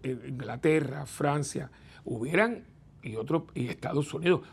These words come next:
hubieran dicho, "No, eso no se hace", usted, no hubiese, ah, no hubiésemos tenido una Segunda Guerra Mundial. Pero no, que fue, y lo fueron dejando para evitar, ¿para evitar qué? Hay cosas, hermano, que si usted no las toma a tiempo,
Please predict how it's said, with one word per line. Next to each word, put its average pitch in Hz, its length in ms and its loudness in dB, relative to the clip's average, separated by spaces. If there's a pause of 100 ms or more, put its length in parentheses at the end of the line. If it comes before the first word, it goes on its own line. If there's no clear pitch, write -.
(100)
hubieran 123 440 2
dicho, 139 260 -2
"No, 107 140 -4
eso 247 180 0
no 208 140 0
se - 180 2
hace", 175 220 0
usted, 180 280 2 (680)
no 156 140 2
hubiese, 220 600 0
ah, 190 160 -4 (300)
no 160 120 0
hubiésemos 196 520 0
tenido 180 280 0
una 208 140 0
Segunda 190 400 -2
Guerra 175 240 -2
Mundial. 175 400 -4 (1900)
Pero 160 240 4
no, 226 480 2
que 180 180 -2
fue, 156 300 4
y 117 60 -4
lo 131 100 0
fueron 160 340 0
dejando 196 540 4
para 139 200 -2
evitar, 147 480 0
¿para 139 180 -2
evitar 135 460 0 (140)
qué? 123 260 -4 (1500)
Hay - 140 -8
cosas, 185 340 2
hermano, 190 400 2
que 147 100 -2
si - 120 -2
usted 165 240 0
no 196 100 2
las 170 160 0
toma 175 220 2
a 156 80 -2
tiempo, 180 440 2